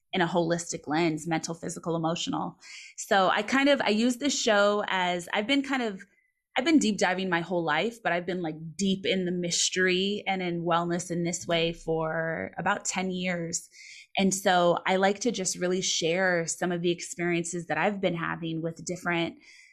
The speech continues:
healers from all over the world with, you know, all the different modalities of healing. Like, maybe hypnotism is your way to heal from your wounds. Maybe therapy wasn't the right fit, but deep diving in this way could be. So that is what I explore on my show. That's,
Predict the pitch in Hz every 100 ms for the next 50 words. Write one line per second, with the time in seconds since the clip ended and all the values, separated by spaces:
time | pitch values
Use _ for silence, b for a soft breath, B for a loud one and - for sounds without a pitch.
0 | b _ - - 233 214 190 180 - 180
1 | 175 180 175 175 170 185 190 185 175 170
2 | 165 165 - - 185 180 - 214 262 202
3 | 190 190 196 160 180 165 165 180 180 180
4 | 170 170 - 180 185 165 170 175 175 175
5 | 190 214 - 220 262 247 180 170 160 156
6 | - 180 165 175 165 180 175 170 - 175
7 | 180 170 170 180 175 170 165 165 165 165
8 | 170 175 190 - 185 214 214 190 175 175
9 | 175 170 165 - - 226 226 - - -
10 | - 185 - 175 170 165 165 180 254 -
11 | 180 170 165 - 285 214 156 147 - B
12 | B B B - 196 180 190 214 269 233
13 | 220 202 196 - 190 185 180 175 170 -
14 | 175 170 165 - -